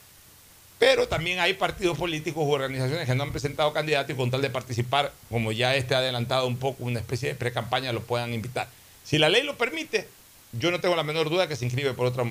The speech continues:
organización política. Pues si la ley lo impide, yo creo que hasta ahí llegó su intención de ser candidato a prefecto en esta elección.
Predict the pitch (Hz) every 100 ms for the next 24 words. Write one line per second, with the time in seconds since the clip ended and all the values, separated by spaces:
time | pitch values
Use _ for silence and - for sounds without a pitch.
0 | 120 110 113 104 101 123 123 139 127 104
1 | 98 104 117 120 117 151 190 165 151 127
2 | 220 190 123 - - - - 110 127 135
3 | 135 131 120 123 95 113 123 131 120 123
4 | 135 127 135 123 127 123 117 120 110 110
5 | - 104 101 110 98 - 95 - - -